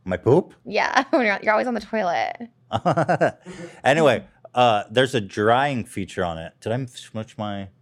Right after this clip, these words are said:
Speaker 1: lipstick?
Speaker 2: <laughs> Smush? No, it's
Speaker 1: Okay.
Speaker 2: good. Don't touch it anymore. It's
Speaker 1: It's
Speaker 2: not, it's
Speaker 1: hard.
Speaker 2: not.
Speaker 1: I don't know how to itch.
Speaker 2: Ew. <laughs>
Speaker 1: It's
Speaker 2: Ew.
Speaker 1: the hardest thing is not being able to itch. Anyway, I was blow drying my
Speaker 2: <laughs>
Speaker 1: ass there,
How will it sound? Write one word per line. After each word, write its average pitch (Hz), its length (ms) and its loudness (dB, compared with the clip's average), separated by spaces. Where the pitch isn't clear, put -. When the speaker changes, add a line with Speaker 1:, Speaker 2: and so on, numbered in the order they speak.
Speaker 1:
lipstick? 113 500 -4
Speaker 2:
<laughs> - 40 -20
Smush? 240 500 -8
No, 196 320 0
it's - 220 -6
Speaker 1:
Okay. 320 220 0
Speaker 2:
good. 214 100 -12
Don't 262 180 2
touch 339 200 -2
it 349 60 -8
anymore. 214 340 -2
It's 202 120 -2
Speaker 1:
It's - 60 -2
Speaker 2:
not, 233 80 0
it's - 60 -2
Speaker 1:
hard. 127 280 2
Speaker 2:
not. 95 100 -4
Speaker 1:
I 98 40 -6
don't 123 100 -4
know 147 60 -4
how 135 80 -2
to 101 240 -4
itch. - 360 -10
Speaker 2:
Ew. 302 400 -4
<laughs> - 40 -20
Speaker 1:
It's 740 180 -6
Speaker 2:
Ew. - 80 -4
Speaker 1:
the 120 100 6
hardest 110 320 0
thing 107 140 0
is 90 100 -4
not 90 220 -2
being 104 120 0
able 92 100 0
to 82 280 -6
itch. - 260 -14
Anyway, 139 220 4
I 113 60 6
was 110 160 0
blow 117 280 2
drying 120 260 2
my 92 180 -2
Speaker 2:
<laughs> - 20 -8
Speaker 1:
ass 101 340 -2
there, 143 340 2